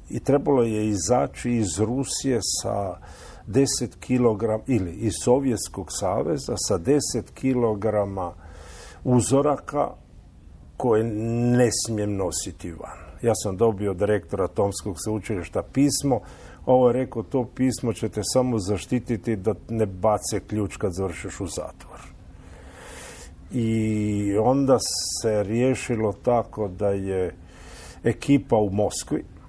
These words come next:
među kojima je glavnu ulogu odigrala Valentina, napravila takav neopisivi kaos i, i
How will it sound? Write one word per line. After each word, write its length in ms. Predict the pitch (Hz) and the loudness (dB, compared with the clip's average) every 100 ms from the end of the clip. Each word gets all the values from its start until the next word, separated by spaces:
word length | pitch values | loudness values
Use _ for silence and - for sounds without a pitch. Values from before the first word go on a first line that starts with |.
| - - | -20 -14
među 280 | 104 98 104 | -8 -4 -4
kojima 480 | - 113 113 110 107 | 0 2 4 2 2
je 320 | 104 101 95 92 95 90 | 2 2 0 -4 -12 -6
glavnu 480 | 98 98 107 107 104 | 0 4 4 2 -2
ulogu 340 | 101 101 90 | 0 -2 0
odigrala 460 | 92 98 101 92 92 | -2 -2 -2 0 0
Valentina, 840 | 90 92 90 87 - 123 131 117 - - - - - - - - - | 0 0 -2 -6 -2 0 2 2 -2 -20 -20 -20 -20 -20 -20 -14 -4
napravila 580 | 107 98 117 117 107 | -2 0 2 2 2
takav 520 | - 156 160 - 147 - - - | 0 0 -2 -2 -4 -4 -12 -2
neopisivi 840 | 120 113 - 135 131 - 131 110 | 2 2 0 0 0 2 2 0
kaos 560 | - 123 139 135 131 107 - - - - - | 0 4 6 6 4 0 -6 -8 -14 -10 -2
i, 220 | 120 - - | -2 -2 -4
i 340 | 117 104 | -2 -2